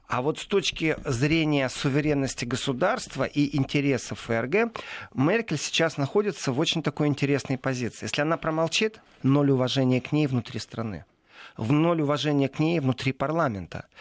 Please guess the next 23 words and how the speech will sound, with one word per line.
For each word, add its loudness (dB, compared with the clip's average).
Ноль 4
уважения 2
к 0
ней 4
в 0
ее 4
же 0
партии. -6
Хотя -2
она -2
сложила 0
там -2
полномочия 0
как -6
генеральный 0
секретарь. -6
Она 2
не 4
лидер 0
партии, -6
только -6
лидер -4
государства. -8